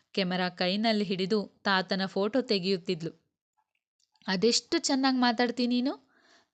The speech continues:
ತಾತನ ಮಾತಿಗೆ, "ಹ್ಮ್ ತಾತ,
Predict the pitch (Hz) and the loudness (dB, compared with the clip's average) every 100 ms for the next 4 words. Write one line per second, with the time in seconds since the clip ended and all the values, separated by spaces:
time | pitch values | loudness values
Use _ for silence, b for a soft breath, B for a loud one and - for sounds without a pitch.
0 | - 190 185 196 190 185 180 175 220 196 | -4 0 0 0 -2 -2 -2 -2 0 0
1 | 180 185 _ _ _ _ 240 339 392 349 | -2 -6 _ _ _ _ -8 -6 -2 2
2 | 254 | 2